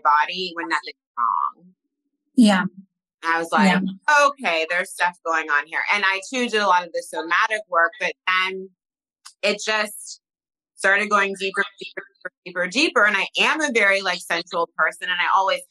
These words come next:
Speaker 1: have been, but I was kind of, like, shamed for it a lot when I was younger, or, like, I de-, physically developed really early. So I had, like, breasts when I was, like, eleven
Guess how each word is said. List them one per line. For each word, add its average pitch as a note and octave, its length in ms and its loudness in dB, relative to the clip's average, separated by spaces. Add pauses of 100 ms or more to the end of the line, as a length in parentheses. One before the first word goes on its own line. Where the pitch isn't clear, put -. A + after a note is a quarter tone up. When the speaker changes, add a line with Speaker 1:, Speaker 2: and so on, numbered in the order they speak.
Speaker 1:
have A3+ 360 2
been, E3 380 -4 (340)
but G#3+ 120 2
I G#3 140 0
was A3 200 -6
kind A3 140 -4
of, G#3+ 120 -6
like, F#3 160 -6
shamed G#3+ 540 -2 (120)
for C#3+ 220 2
it A#2+ 120 0
a D3+ 60 2
lot B2+ 340 2
when D#3+ 160 -6
I C#3+ 100 -2
was C3+ 180 -10
younger, A#2+ 220 -2 (280)
or, F#3 160 2
like, F3+ 300 -2
I F3+ 240 0
de-, F3+ 140 -6 (140)
physically A#3 540 0
developed D#3+ 520 0
really C#3+ 240 0
early. C3+ 340 0 (100)
So E3+ 60 4
I F#3 100 -2
had, F#3 140 -2
like, F#3 160 -2 (380)
breasts G#3+ 420 2
when D#3+ 120 -12
I D#3 140 -4
was, E3+ 160 -16
like, F#3 180 -8 (600)
eleven C4 400 2